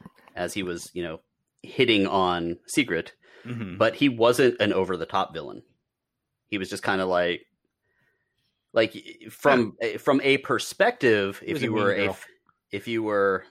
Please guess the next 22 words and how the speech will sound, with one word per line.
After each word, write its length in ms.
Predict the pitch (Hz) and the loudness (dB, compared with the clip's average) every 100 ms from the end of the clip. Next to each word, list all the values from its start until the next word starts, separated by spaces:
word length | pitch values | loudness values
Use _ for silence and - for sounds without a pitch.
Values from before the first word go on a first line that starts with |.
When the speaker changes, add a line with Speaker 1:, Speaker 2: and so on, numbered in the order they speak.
| _ _ - | _ _ -10
Speaker 1:
a 100 | 101 | -10
fan 400 | - 107 101 95 | -4 -2 0 -2
of 200 | 90 101 | -6 -6
Will 160 | 95 90 | -6 0
Ferrell's 280 | 196 127 127 | 2 2 2
character, 320 | 113 107 107 | 0 0 -2
you'd 120 | 98 | -2
be 60 | 98 | -2
like, 140 | 95 | 0
"Oh 100 | 117 | 0
man, 160 | 92 92 | 0 -4
this 100 | 87 | -2
guy's 280 | 92 87 87 | -2 -4 -6
moving 240 | 92 90 | -6 -4
in 80 | 90 | -6
on 120 | 82 | -6
his, 140 | 82 _ - | -12 _ -10
on 180 | 82 | -10
his 140 | 76 - | -10 -10
territory," 520 | 110 95 101 90 87 | -8 -6 -6 -4 -4
or 80 | 87 | -6
whatever. 380 | 87 82 85 | -6 -4 -6